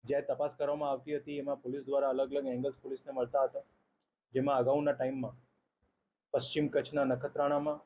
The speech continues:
બનાસકાંઠાના રાધનપુર, દિયોદર, થર્રા અને એની સાથે સાથે બીજી જગ્યાઓ પણ જે મંદિર ચોરીના જે બનાવ બનેલા હતા, એમાં જે કોમન કડીઓ મળતી હતી, જેના આધારે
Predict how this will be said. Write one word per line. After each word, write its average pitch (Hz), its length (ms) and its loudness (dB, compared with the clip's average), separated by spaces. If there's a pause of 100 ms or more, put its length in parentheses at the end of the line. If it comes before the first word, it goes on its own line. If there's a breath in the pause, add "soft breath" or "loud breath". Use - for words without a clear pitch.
(240)
બનાસકાંઠાના 139 720 2
રાધનપુર, 135 500 2 (340)
દિયોદર, 139 500 4 (400)
થર્રા 135 300 2 (760)
અને 139 160 -2
એની 143 200 -2
સાથે 143 260 2
સાથે 147 260 0
બીજી 147 240 2
જગ્યાઓ 139 400 4
પણ 143 160 -4
જે 143 180 6
મંદિર 135 300 -2
ચોરીના 143 380 2
જે 143 120 4
બનાવ 135 260 4
બનેલા 135 320 2
હતા, - 160 -14 (680)
એમાં 143 280 2
જે 151 180 4
કોમન 143 360 2
કડીઓ 143 260 2
મળતી 139 320 2
હતી, - 160 -10 (320)
જેના 139 220 4
આધારે 143 260 4